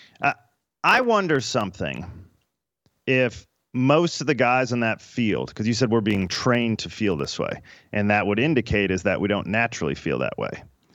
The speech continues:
And that's where I am. Again, the Damar Hamlin thing was a little different for me 'cause I,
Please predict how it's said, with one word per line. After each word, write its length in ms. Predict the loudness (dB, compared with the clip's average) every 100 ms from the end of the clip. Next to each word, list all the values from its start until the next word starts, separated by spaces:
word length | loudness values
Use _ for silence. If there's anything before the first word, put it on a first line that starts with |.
| _ _ _
And 160 | -2
that's 320 | 4 4 4 2
where 120 | 4
I 180 | 4 0
am. 240 | -6 -12 _
Again, 220 | 0 0 2
the 100 | 0
Damar 320 | 4 4 4
Hamlin 320 | 2 0 0
thing 160 | 0 0
was 100 | 2
a 60 |
little 160 | 2 2
different 280 | 0 0 -4
for 120 | 0
me 120 | 0
'cause 140 | 0
I, 120 | 0